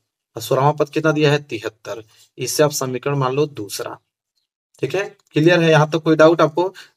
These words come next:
नहीं होना चाहिए। अब क्या करोगे, समीकरण एक में से यहाँ समीकरण दो घटा दो, क्योंकि ए बी plus ए में है, plus में ए, ए बी है,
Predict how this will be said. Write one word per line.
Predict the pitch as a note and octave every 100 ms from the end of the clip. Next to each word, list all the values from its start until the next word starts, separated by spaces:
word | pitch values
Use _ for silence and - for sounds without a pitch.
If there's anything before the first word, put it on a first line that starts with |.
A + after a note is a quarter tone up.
| -
नहीं | B2 A2
होना | A2 G#2
चाहिए। | - F#2 - _ _ _ _ _ - _ _
अब | E3 E3+
क्या | F#3+
करोगे, | F3 F3 E3+
समीकरण | - D3 D3 D#3+ E3+ -
एक | D#3+ F3+
में | F3+
से | D#3 C3+ D3 - _ _ _ _ -
यहाँ | C3 C3
समीकरण | D3 D3 E3 E3
दो | D3+
घटा | A2+ A2+
दो, | A2 G#2
क्योंकि | C#3 C#3+
ए | C#3
बी | D3
plus | D#3+ D#3
ए | D3
में | D3+
है, | D#3 E3+
plus | D3 C3+ - _ _ -
में | C3
ए, | - C#3 C#3
ए | B2
बी | A2 A2+
है, | A2 G#2+